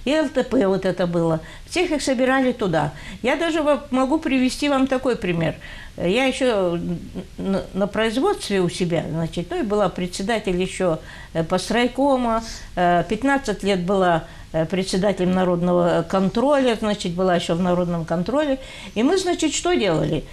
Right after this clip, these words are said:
Когда у нас, э, рабочий выпивал, и жены приходили с жалобой о том, что не приносит домой деньги, что мы вызывали его на постройком, ставили перед ним задачу: "Пиши доверенность жене",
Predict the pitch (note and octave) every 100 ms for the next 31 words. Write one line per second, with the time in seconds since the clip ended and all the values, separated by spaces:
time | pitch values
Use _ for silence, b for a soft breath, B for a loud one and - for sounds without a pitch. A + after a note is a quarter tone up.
0 | B - A3 C#4 F#4 E4 C#4 C4+ A#3 A#3
1 | A3 G#3 G#3 B3+ A#3+ D#4 C4 F#3 F3 G#3+
2 | C4+ C#4 F4+ D4+ G3 F3 D#3 - F3 F3+
3 | D#4+ B3+ A3+ A#3+ - B3 D#4 G#3+ G#3 G3
4 | E4+ G4 A#3+ E3+ D#3+ B B B G#3 D#4
5 | C#4+ A#3+ A3 A3+ B3 D4 C#4 G#3 A3 A3
6 | G#3 A#3 D4+ G#3+ G#3 G3+ G3 B B E4
7 | F4 C4 A#3 G#3+ F#3+ F3 F3 F3 F3+ -
8 | F#3 F#3+ C#4+ G#4 G4 - B B B B
9 | - - D4+ C#4 A3+ G#3+ G#3+ G3+ F3+ G3
10 | F3+ G3+ D4 F#4+ D#4+ E4 B B B -
11 | D4+ D4+ E4 A#3 D3 - F#3 C4+ C4 G#3
12 | F#3+ F#3 F3 G#3+ B3 F#4+